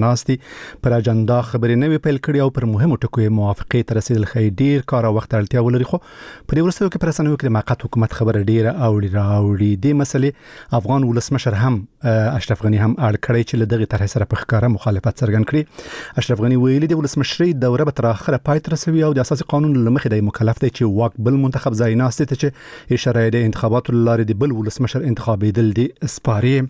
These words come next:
پر دې موضوع مې مخکې د چارو له کتونکي او د باور غورځنګ له مشر نجیب آزاد سره نن البته د ورځې په اوږدو کې مرکه وکړه او لومړی مې د افغان ولسمشر د دوهم مرستیال سرور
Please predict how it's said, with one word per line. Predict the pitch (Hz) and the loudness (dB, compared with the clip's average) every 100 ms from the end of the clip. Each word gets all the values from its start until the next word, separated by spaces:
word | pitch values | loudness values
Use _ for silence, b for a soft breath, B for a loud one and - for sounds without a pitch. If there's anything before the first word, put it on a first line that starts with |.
| _ _ _ B B B B B B B | _ _ _ B B B B B B B
پر | 185 | -2
دې | 185 233 | 0 2
موضوع | 202 208 | 2 2
مې | 202 196 180 | 2 2 2
مخکې | 175 - 170 165 165 - 139 | 0 -2 0 2 0 -2 0
د | 139 135 | 0 0
چارو | 147 143 135 139 139 - 117 | 0 2 2 2 0 -2 0
له | 123 120 - | 2 0 -2
کتونکي | 117 127 123 | -2 0 2
او | 120 120 117 | 2 2 2
د | 117 117 117 - 120 104 | 2 2 0 -2 -2 0
باور | 113 107 123 131 101 | 0 2 2 0 -2
غورځنګ | 104 101 117 107 | -2 0 0 2
له | 107 117 | 0 0
مشر | - 127 123 160 | 0 -2 -2 -2
نجیب | 120 110 98 113 - 131 | 0 0 0 -2 -2 -2
آزاد | 104 131 - | 0 -2 -2
سره | 113 110 | -2 0
نن | 110 107 | 2 2
البته | 104 101 123 131 151 - 117 | 0 -2 0 0 -2 -6 -2
د | 110 | 0
ورځې | 104 104 107 117 - | 2 0 2 0 0
په | 127 | 0
اوږدو | 117 98 117 117 | 0 0 -2 0
کې | 120 110 | 0 0
مرکه | 110 107 143 | 0 0 0
وکړه | 139 135 143 B B B B | 0 0 -6 B B B B
او | 135 123 | 0 2
لومړی | 120 120 120 139 147 | 2 2 2 2 2
مې | 143 135 | 2 2
د | 120 127 131 - 127 | 2 0 -2 -4 -2
افغان | 117 131 120 | 0 2 2
ولسمشر | 117 - 123 - 117 - 117 113 | 0 0 -2 0 0 -2 -2 0
د | 107 | 0
دوهم | 104 117 123 | 0 2 0
مرستیال | 110 - 113 - | 0 -2 -2 0
سرور | 107 107 98 | 0 0 0